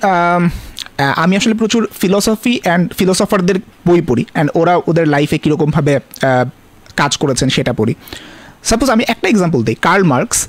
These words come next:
আ, Karl Marx হচ্ছে একজন সমাজতান-, সমাজতন্ত্রের বেশ বড়সড় একজন ব্যক্তিত্ব। তো উনার লাইফে যদি আপনি দেখেন,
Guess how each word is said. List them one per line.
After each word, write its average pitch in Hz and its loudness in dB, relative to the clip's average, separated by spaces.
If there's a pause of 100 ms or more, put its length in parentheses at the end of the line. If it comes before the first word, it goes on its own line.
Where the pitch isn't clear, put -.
আ, 131 0 (120)
Karl 160 2
Marx 156 0
হচ্ছে 165 -2
একজন 131 0 (140)
সমাজতান-, 165 -2
সমাজতন্ত্রের 170 0 (180)
বেশ 139 0 (100)
বড়সড় 143 2
একজন 135 0
ব্যক্তিত্ব। 131 -2 (680)
তো 190 2
উনার 233 2
লাইফে 214 2
যদি 233 2
আপনি 226 0
দেখেন, 160 0